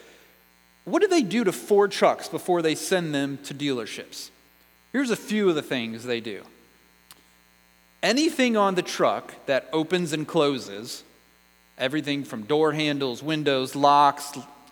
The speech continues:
tailgates, levers, anything that opens and closes, they simulate ten years of use. So doors get opened and closed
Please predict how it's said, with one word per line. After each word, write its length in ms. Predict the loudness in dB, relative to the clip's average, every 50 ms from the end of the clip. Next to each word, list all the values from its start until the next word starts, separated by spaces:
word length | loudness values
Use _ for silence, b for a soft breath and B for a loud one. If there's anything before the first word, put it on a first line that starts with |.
| _ _ -4
tailgates, 680 | 0 2 4 4 4 4 2 2 4 2 0 -2 -2
levers, 520 | 2 4 4 4 4 2 0 -2 -4 -6 -6
anything 440 | -4 -2 -2 -2 -2 -4 -4 -2 0
that 160 | 0 0 0 0
opens 320 | -4 -4 -4 -6 -8 -8
and 100 | -8 -10
closes, 380 | -6 -6 -6 -6 -6 -8 -12 -14 B B B B B B
they 140 | -2 -2 -2
simulate 600 | -2 -2 -2 -2 2 2 4 4 2 2 0 -6
ten 280 | -4 -2 -2 -2 0 -2
years 300 | -2 0 0 0 -2 -2
of 140 | -6 -6 -6
use. 460 | -6 -6 -6 -8 -10 -16 -18 -18 -20 _ _ _ _ _ b b b b b b
So 200 | -6 -6 -4 -4
doors 920 | -6 -6 -2 2 2 4 4 4 2 0 0 -4 -6 -8 -10 -10 -14 -16 B B B B -6
get 220 | -2 -2 -2 -2 -6 -12 -10 -2
opened 380 | 2 2 2 4 2 2 4 4
and 180 | 2 2 0 -2
closed 580 | 0 4 4 6 6 4 2 0 -2 -6 -12